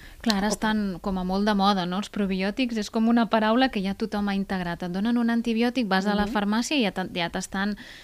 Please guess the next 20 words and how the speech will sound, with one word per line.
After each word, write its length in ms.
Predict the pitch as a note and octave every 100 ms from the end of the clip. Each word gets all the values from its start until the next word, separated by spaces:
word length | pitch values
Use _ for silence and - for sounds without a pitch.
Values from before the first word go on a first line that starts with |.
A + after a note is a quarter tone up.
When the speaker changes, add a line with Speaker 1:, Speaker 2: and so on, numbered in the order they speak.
| -
Speaker 1:
dient, 300 | G#3 G3 F3+
«No, 80 | G3+
no, 120 | G#3
t'has 160 | F#3+ F3
de 100 | G3
prendre 360 | G3+ G#3+ B3 C#4
un 180 | G3+ F#3+
probiòtic». 640 | F#3 F3+ F3 E3+ E3+ F3 E3 - - - -
I 100 | F#3+
això 160 | F3 G3+
està 240 | - C4+
molt 240 | A3+ F3+
bé, 240 | G3+ C#4+ - - - -
però 260 | G#3 G3 -
el 180 | G3 F#3
que, 520 | G3 F#3+ F#3 F#3 F3+
el 160 | - F#3
que 100 | F#3+
hem 120 | F#3+
d'intentar 800 | G3 G3+ G3+ G3+ G#3+ A3 A3+